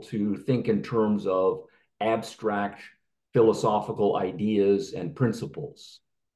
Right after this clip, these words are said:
that those things need to be packaged in a way that is, uh, that speaks not only to people's minds, but that speaks to their minds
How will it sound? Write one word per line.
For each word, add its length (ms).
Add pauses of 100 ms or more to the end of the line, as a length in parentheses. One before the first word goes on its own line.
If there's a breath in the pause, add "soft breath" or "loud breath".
(300)
that 200
those 260
things 280
need 480
to 120
be 640 (300)
packaged 560
in 180
a 80
way 680 (320)
that 440
is, 840 (380)
uh, 420
that 140
speaks 220
not 180
only 160
to 60
people's 380
minds, 640
but 240
that 160
speaks 240
to 80
their 160
minds 380